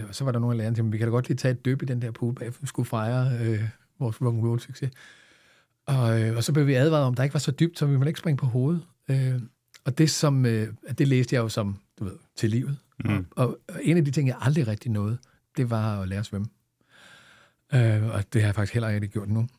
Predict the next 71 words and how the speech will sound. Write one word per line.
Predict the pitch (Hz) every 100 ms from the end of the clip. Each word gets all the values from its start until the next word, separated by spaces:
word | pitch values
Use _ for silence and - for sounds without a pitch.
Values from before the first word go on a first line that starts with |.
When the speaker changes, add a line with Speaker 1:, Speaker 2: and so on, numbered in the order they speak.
| _
Speaker 1:
<laughs> | _
Så, | 131 - 147 131 135 143
øh, | 120 104 - - - _
så | - 131
jeg | 131
springer | 139 160 151
ud | 175 196 -
og | 151
tænker, | 143 143
"Jamen, | 120 101
jeg, | 101 113 - - - - _ _ -
altså, | 120
jeg | 120
ryger | 131 127
i | 127
til | 131 123
livet." | 143 220 - _
Øh, | 135 127 117
men | 120 117
så | 135
er | 135
der | 135
jo, |
altså, | 123 104
dybt | 117 127 -
nok | 139
til, | -
at | 120
jeg | 117
rent | 113
faktisk | 117 123
godt | 123
kan | 135
komme | 131 123
under. | 123 131 - _
Og | -
når | 123 120
Speaker 2:
Okay. | 113
Speaker 1:
man | 113
så | 151
har | 151
drukket | 135 135 165 156
lidt | 127 - -
og |
sådan | 123
noget, | 139 127
så |
noget, | 151 170
der | 165
faktisk | 139 131 - 123 - - - _ -
at | 120
gå | 120
lidt | 135
i |
panik | 139 135 135 127
i |
mig. | 131 139
Så | -
jeg | 123 123
havde, | 131 113
jeg | - 107 - _
var | 107 110
n-, | 131 151 - -
altså, | -
det | 135
var | 131
nær | 156 190
lykkedes | 135 127 120 131
at | 117
blive | - 110
legende | 104 110 107